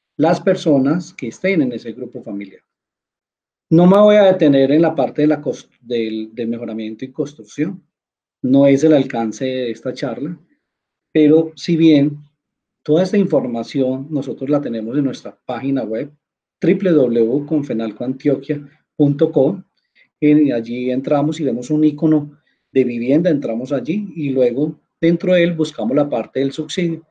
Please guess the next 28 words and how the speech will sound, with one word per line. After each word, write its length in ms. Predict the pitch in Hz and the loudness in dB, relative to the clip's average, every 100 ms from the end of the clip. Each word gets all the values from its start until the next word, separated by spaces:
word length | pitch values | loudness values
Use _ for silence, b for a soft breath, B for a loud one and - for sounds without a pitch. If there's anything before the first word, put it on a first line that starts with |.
| _ _ _ | _ _ _
Ahí 140 | 117 127 | -4 -4
están 380 | 127 143 143 - | 0 0 0 -2
los 300 | 156 143 147 147 _ | 2 2 0 -6 _
requisitos 720 | 135 131 113 123 110 110 - | -2 -2 -4 -10 -12 -12 -16
generales 720 | - 185 190 196 180 170 165 | -4 2 4 4 4 2 2
y 40 | 180 | -2
específicos 800 | - 170 175 151 147 156 - _ _ _ _ _ - | -2 -2 -2 -4 -4 -4 -4 _ _ _ _ _ -2
de 120 | - | 2
lo 160 | - | 2
que 280 | - 117 120 - | 0 -8 -8 0
es, 500 | 135 123 123 - _ _ _ _ _ | 2 2 -2 -14 _ _ _ _ _
lo 120 | 135 | -4
que 80 | 131 | -2
tenemos 360 | 127 117 117 - | -2 -2 -6 -4
que 100 | 147 | 0
diligenciar 840 | 151 156 147 151 147 147 139 - _ _ _ _ - | 0 0 0 -2 0 -2 -4 -10 _ _ _ _ -2
para 380 | 160 151 143 | 0 0 -2
poder, 500 | - 120 113 113 - _ | -2 0 2 0 -6 _
ah, 520 | 135 135 131 127 127 - | -6 -4 -4 -4 -6 -8
entrar 400 | 131 123 143 131 | -10 -6 -2 0
en 80 | 131 | -2
el 120 | 123 | -4
proceso 520 | 110 110 110 104 120 | -10 -10 -10 -8 -2
de 120 | 123 123 | 0 0
postulación, 840 | 143 - 156 143 139 139 139 131 | -6 -6 -2 -2 0 -2 -2 -4
luego 300 | 117 113 113 | -6 -4 -2
de 60 | 120 | -4
asignación 760 | 117 117 113 110 160 170 - | -4 -8 -8 -4 -2 -2 -4